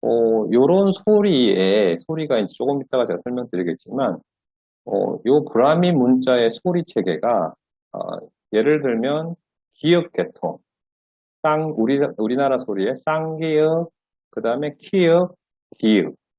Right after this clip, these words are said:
그리고 비음에서 나오는 소리, 어, 그다음에, 어, 지읒 계통이면은 치읓, 쌍지읒, 어, 뭐 이런 식으로 들어가고요. 그다음에 디귿 같은 경우도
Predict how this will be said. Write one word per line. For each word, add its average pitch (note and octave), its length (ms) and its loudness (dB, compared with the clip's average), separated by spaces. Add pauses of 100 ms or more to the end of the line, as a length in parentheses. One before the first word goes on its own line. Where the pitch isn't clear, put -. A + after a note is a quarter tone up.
(460)
그리고 C3+ 320 -2
비음에서 C3+ 560 2
나오는 F2+ 460 -4 (100)
소리, F2+ 380 -2 (580)
어, F#2 200 -2
그다음에, C3 580 -2 (300)
어, F2+ 400 -4
지읒 D#3 420 0
계통이면은 F#2+ 800 -4 (120)
치읓, E3+ 500 0 (520)
쌍지읒, D3 720 -2 (540)
어, G#2+ 80 -8
뭐 F2 220 -6
이런 A#2+ 160 0
식으로 G2 600 -2
들어가고요. F2+ 440 -4
그다음에 A2 400 -4
디귿 C#3+ 180 -2
같은 A#2+ 220 0
경우도 G2+ 340 -6